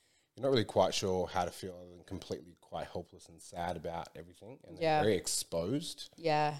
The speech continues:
Speaker 1: Like, you can't be more exposed. Well, I mean, I have been at a later time than that.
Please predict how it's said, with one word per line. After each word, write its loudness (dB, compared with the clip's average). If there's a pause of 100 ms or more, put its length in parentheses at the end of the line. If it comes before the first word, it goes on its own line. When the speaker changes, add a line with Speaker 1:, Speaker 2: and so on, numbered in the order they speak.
(140)
Speaker 1:
Like, -20
you -18
can't 4
be 2
more 2
exposed. 2
Well, 0
I 0
mean, -2
I 0
have -2
been -6 (100)
at -20
a -20
later -18
time -6
than 0
that. 0